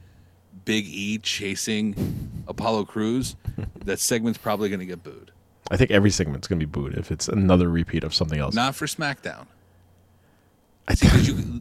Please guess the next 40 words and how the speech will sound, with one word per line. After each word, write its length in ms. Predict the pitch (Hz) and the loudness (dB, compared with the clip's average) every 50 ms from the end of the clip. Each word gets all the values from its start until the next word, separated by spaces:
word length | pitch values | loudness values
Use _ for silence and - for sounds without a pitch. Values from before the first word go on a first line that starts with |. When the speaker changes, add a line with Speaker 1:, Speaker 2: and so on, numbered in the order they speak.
| - - _ | -12 -14 _
Speaker 1:
you 280 | 135 135 120 123 147 156 | -14 -8 -2 -2 -2 0
could 220 | - 202 160 135 | 0 -2 -4 -2
do 460 | 120 170 190 175 139 120 117 117 104 - _ _ _ _ | -2 2 2 2 2 2 0 -2 -4 -6 _ _ _ _
Speaker 2:
Now, 60 | 135 147 | 0 0
why 180 | 175 226 254 269 | 2 2 4 6
is 140 | 226 127 | 6 6
that? 120 | 80 78 - | 4 2 -2
Speaker 1:
Kevin 180 | - 123 127 127 | 0 0 2 2
Owens, 260 | 127 127 127 113 - | 2 2 2 0 0
Sami 280 | - 135 123 117 113 104 | 0 0 0 0 0 0
Zayn 340 | 101 110 104 104 101 92 - - - | 0 -2 -2 -2 -2 -6 -8 -10 -8
at 160 | 101 98 87 | -8 -8 -6
M 120 | 80 87 - - | -6 -8 -6 -4
S 80 | - - | -6 -6
G. 100 | - - - - | -6 -10 -10 -10
Speaker 2:
<laughs> 100 | - - - - - 165 | -10 6 10 10 10 10
Ke-, 40 | - | 10
Kevin 220 | - 160 160 175 165 | 6 4 4 6 6
Owens 160 | 151 151 143 143 | 6 6 6 6
Speaker 1:
For 20 | 143 | 4
that 40 | 110 | 4
Speaker 2:
versus 200 | 104 110 107 104 - | 4 2 0 2 2
Speaker 1:
SmackDown. 100 | 104 98 | 2 4
Speaker 2:
Sami 320 | - 131 117 120 123 123 120 | 6 6 6 6 6 6 4
Zayn 440 | 104 104 110 107 104 104 104 98 | 6 6 6 6 6 4 2 0
fifteen. 600 | - - 110 - - - - 98 85 73 69 69 - - _ _ _ _ _ _ _ _ | 0 -2 -4 -4 -2 -2 -2 -2 -2 -2 -6 -8 -10 -12 _ _ _ _ _ _ _ _
Um, 340 | - 92 87 87 82 80 - 123 - - | -2 -2 0 0 -2 -2 -6 -8 -8 -4
Speaker 1:
Yeah, 240 | 156 156 143 - - - - - | -2 -2 -2 -2 -2 -4 -4 -2
and 180 | 117 113 110 110 | 0 2 2 2
we 120 | 107 110 | 2 0
would 200 | 104 98 110 110 | 0 0 0 0
not 220 | 117 117 113 113 110 | 0 0 0 0 -2
be 80 | 117 | -2
mad 240 | 110 123 123 120 113 | -2 -2 -2 0 -2
at 80 | 107 90 | -2 -4
it 120 | 95 92 117 | -6 -2 -2
Speaker 2:
No. 80 | 107 | -2
Speaker 1:
because 160 | 85 104 98 | -2 -2 -4
they 100 | 92 98 | -6 -8
throw 260 | - - 113 104 92 | -10 -4 -4 -4 -4